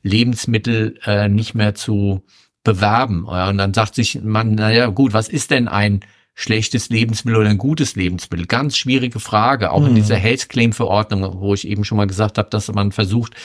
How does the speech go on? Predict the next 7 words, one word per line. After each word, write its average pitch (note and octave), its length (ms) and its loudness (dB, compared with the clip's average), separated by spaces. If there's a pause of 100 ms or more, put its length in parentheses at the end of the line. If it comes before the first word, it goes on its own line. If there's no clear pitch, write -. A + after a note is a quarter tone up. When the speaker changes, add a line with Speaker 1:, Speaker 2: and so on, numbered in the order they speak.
(300)
Speaker 1:
also G#2 400 2
Gesundheit, G#2+ 920 0
ähm, G2+ 680 2
äh, G2 420 -2 (560)
als - 320 -6
Thema B2+ 440 2
sozusagen G#2+ 880 0